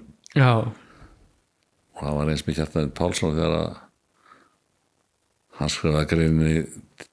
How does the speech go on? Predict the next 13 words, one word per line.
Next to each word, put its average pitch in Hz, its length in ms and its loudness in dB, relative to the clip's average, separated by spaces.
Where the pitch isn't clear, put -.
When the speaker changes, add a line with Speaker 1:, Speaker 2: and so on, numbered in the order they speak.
Speaker 2:
vísu, 95 480 0
held 98 200 2
ég, 98 120 2
um 92 220 2
að 85 140 0
hvað 82 180 -2
ég 87 140 2
væri 85 200 2
ríkur 98 380 2
að 90 160 2
byggja 95 340 0
Speaker 1:
<laughs> 120 360 8
Já, 123 100 6